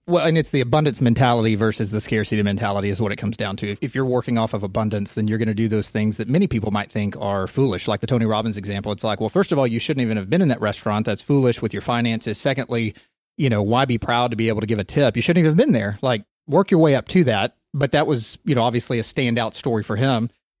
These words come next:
in his life, or he wouldn't be telling it. And I just think that's just how more of us need to operate. And you had mentioned, it seems like it would make more, it would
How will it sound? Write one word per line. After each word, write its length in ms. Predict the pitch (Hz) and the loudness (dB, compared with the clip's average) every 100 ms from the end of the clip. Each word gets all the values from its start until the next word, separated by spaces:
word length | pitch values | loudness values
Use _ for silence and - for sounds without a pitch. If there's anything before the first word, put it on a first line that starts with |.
| - | -4
in 100 | 127 | -2
his 120 | 110 | 0
life, 360 | 117 151 113 123 | 0 0 0 0
or 60 | |
he 40 | 120 | -2
wouldn't 220 | 123 113 | -2 -2
be 80 | 104 | -2
telling 320 | 139 147 107 | -2 -2 -2
it. 160 | 107 - | -4 -6
And 120 | 120 | -4
I 40 | |
just 160 | 117 113 | -4 -4
think 140 | 131 | -6
that's 180 | 117 117 | -4 -4
just 140 | 123 - | -4 -4
how 80 | |
more 220 | 107 110 113 | -4 -2 -2
of 40 | |
us 140 | 110 | -4
need 140 | 123 104 | -6 -6
to 60 | |
operate. 580 | 101 113 120 110 104 107 _ _ _ | -6 -6 -4 -4 -4 -8 _ _ _
And 120 | 160 | 2
you 60 | 180 | 4
had 100 | 214 | 4
mentioned, 480 | 147 147 127 117 - | 2 0 0 0 -2
it 160 | 135 - | -6 -4
seems 240 | - 185 | 0 2
like 140 | 156 135 | 2 2
it 60 | |
would 160 | 117 117 | 0 -2
make 180 | 127 123 | -4 -4
more, 400 | 123 117 110 110 _ | -2 -2 -4 -8 _
it 80 | 143 | -4
would 220 | 117 110 | -4 -8